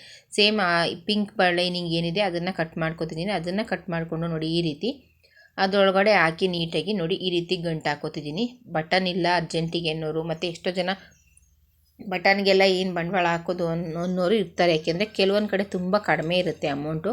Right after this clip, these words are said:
ಅಂಥವ್ರು ಬೇಕಾದರೆ ಈ ರೀತಿ ಎಲ್ಲ ಮಾಡ್ಕೋಬೋದು, ಚೆನ್ನಾಗಿ ಬರುತ್ತೆ ಇದು ಕೂಡ. ಸ್ಟಾರ್ಟಿಂಗಲ್ಲೆಲ್ಲ ನಾವು ಕೂಡ ಇದೇ ರೀತಿ ಮಾಡ್ತಿದ್ದು, ಇವಾಗೆಲ್ಲ ಈ ರೀತಿ ತೊಗೊಂಡಿದ್ದೀವಿ. ನೋಡಿ, ಈ ರೀತಿ ಗಂಟು ಹಾಕೊಂಡ್ರೆ ನೋಡಿ, ಅದಕ್ಕೂ ಇದಕ್ಕೂ ಯಾವುದೇ ವ್ಯತ್ಯಾಸ ಇಲ್ಲ, ತುಂಬ ಚೆನ್ನಾಗಿ ಬರುತ್ತೆ ಇದು ಕೂಡ.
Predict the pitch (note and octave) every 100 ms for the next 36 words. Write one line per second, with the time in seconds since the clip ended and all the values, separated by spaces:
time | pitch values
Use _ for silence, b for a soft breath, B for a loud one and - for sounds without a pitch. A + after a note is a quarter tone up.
0 | B B B B - F#3 G3+ A#3 A3+ G3+
1 | F#3+ F#3 F#3+ G3 F#3 F#3 F#3 F3 G3+ E3
2 | D#3 - E3 D#3 D#3 G3+ F3+ E3+ F3+ F3+
3 | D#3 D#3+ D#3 D3+ E3 E3 D#3+ G3+ F3 D#3
4 | F3 F3+ F#3 F3+ F3+ D#3 D3+ E3 F3 E3
5 | D3+ D#3 D#3 D3+ D#3+ D3+ D#3+ - D#3+ E3
6 | G#3 B B B B G#3 G#3+ G#3+ G#3 G3
7 | F#3+ E3+ E3 E3+ D#3 D#3 C#3+ D3 D3 G#3
8 | F3+ A3+ - - B B B A3 G#3+ G#3
9 | G3 F#3+ F#3 G3+ F#3+ E3+ E3+ F#3 E3 E3+
10 | D#3+ F#3 F3+ G#3 F3+ F3+ F3+ D#3 D3 D#3+
11 | F3+ E3+ E3+ E3 - D#3+ F3 F#3 F3 E3+
12 | E3 D#3 D3+ D3+ D#3 C#3+ D#3 C#3+ D3+ D#3
13 | D#3